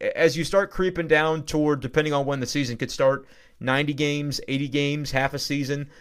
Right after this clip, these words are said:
that, I think, is where you'd have to start kind of asking questions. Okay, is there a way that we could, could modify this? I'm curious if you guys have thoughts on, if baseball only plays, like, half a season, would you wanna see a modified postseason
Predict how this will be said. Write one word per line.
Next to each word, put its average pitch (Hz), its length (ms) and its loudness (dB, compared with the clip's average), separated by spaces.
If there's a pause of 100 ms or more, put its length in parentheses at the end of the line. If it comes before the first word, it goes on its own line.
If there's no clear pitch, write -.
(200)
that, 147 380 4
I 135 140 2
think, 139 260 -2
is 117 100 -2
where 135 160 0
you'd 131 160 0
have 127 200 -2
to 117 60 -12
start 131 400 4 (280)
kind 131 180 4
of 123 80 2
asking 127 320 0
questions. 123 460 0
Okay, 131 400 4 (100)
is 127 160 -2
there 139 140 0
a 131 80 6
way 131 240 2
that 127 140 0
we 127 180 -2
could, 123 280 -4 (540)
could 143 220 0
modify 131 560 2
this? 120 240 2
I'm 175 100 4
curious 214 420 6
if 156 120 -2
you 170 60 -2
guys 151 200 6
have 143 200 0
thoughts 143 300 4
on, 131 400 0 (600)
if 165 340 0
baseball 185 460 6
only 180 160 0
plays, 170 320 4
like, 151 160 2
half 156 200 2
a 143 60 -4
season, 139 380 -2
would 127 140 0
you 139 60 2
wanna 151 200 2
see 165 160 0
a 147 60 4
modified 151 440 2
postseason 156 580 0